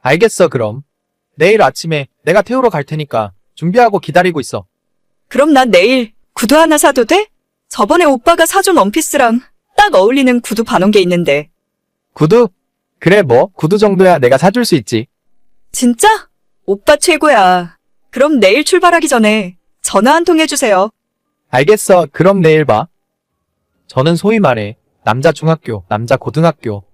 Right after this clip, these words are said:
Speaker 1: 공대를 졸업해서 지금은 핸드폰 만드는 회사를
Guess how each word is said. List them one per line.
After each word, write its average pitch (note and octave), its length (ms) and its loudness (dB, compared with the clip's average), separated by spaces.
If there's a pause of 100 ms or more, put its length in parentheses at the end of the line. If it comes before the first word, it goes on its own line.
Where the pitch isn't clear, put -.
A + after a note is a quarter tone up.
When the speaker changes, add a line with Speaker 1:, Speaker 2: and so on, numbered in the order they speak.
Speaker 1:
공대를 F#3+ 400 0
졸업해서 C3 600 -4 (360)
지금은 D3 540 -4 (180)
핸드폰 B3 420 -4
만드는 D#3 460 0
회사를 F3 440 0